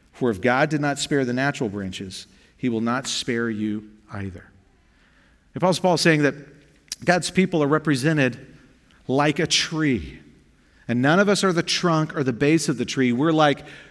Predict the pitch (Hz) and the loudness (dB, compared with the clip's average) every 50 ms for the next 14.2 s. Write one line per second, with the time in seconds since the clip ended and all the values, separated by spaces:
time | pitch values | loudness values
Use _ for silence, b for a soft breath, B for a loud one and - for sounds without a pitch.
0 | B 123 127 131 143 175 202 208 151 156 160 165 160 156 147 - 147 135 120 - | B -4 2 4 6 6 6 4 4 4 2 4 4 2 0 0 0 -2 2 2
1 | 156 151 135 123 147 139 120 135 143 139 135 135 139 127 123 123 147 156 160 160 | 2 2 2 2 0 0 2 2 2 4 4 2 -2 -4 2 4 4 6 6 4
2 | 160 - 160 139 151 147 139 123 - 151 143 139 131 110 104 147 180 180 - 180 | 2 0 -2 0 2 2 2 0 0 0 0 0 0 2 4 4 4 6 4 -2
3 | 160 131 - 147 135 120 110 143 151 147 147 143 147 143 139 - 147 131 139 139 | -4 -2 0 2 2 2 2 2 4 4 4 2 2 -2 -2 -2 0 2 2 0
4 | 135 - - - 160 156 147 147 135 - B B B B B B B 135 120 110 | 0 -4 -4 0 2 2 2 0 -4 -8 B B B B B B B -6 -4 4
5 | 123 151 151 147 - - - - 123 95 76 71 69 - - _ _ _ _ _ | 4 4 4 4 0 -2 -2 -4 -6 -6 -6 -10 -14 -18 -20 _ _ _ _ _
6 | _ _ _ _ _ _ _ _ _ _ _ _ _ _ _ _ _ _ _ _ | _ _ _ _ _ _ _ _ _ _ _ _ _ _ _ _ _ _ _ _
7 | _ _ _ _ _ _ _ _ _ _ _ _ - - 101 123 160 208 220 - | _ _ _ _ _ _ _ _ _ _ _ _ -10 -6 2 2 4 4 4 2
8 | - - 196 190 170 - 147 139 139 143 143 - - 139 131 - - 160 143 127 | 2 2 2 2 2 2 2 2 2 2 0 -4 -4 -4 -4 2 2 2 2 2
9 | 156 147 160 175 - - - 160 156 143 - - 151 131 147 151 160 160 - - | 0 0 0 0 0 0 0 2 2 0 2 0 0 2 4 2 2 2 -2 -2
10 | - 190 202 196 190 175 165 156 - - - - - - 107 101 - - - - | 2 4 6 6 6 6 4 2 0 -4 -6 -10 -10 -8 -8 -8 -8 -12 -20 -20
11 | - _ _ b b b b b b b b b b b b b b b - 151 | -20 _ _ b b b b b b b b b b b b b b b 0 2
12 | 127 156 185 190 - 196 170 147 175 160 147 147 156 139 - - - - 160 160 | 4 4 4 4 6 4 4 4 2 2 4 2 2 2 2 -6 -2 0 2 2
13 | 156 143 139 127 117 113 107 - 143 127 139 139 117 135 135 151 147 151 151 160 | 4 4 2 2 2 -2 -2 -2 -4 -2 -2 -2 -2 0 0 2 2 2 2 2
14 | 160 151 143 131 | 2 0 -2 -4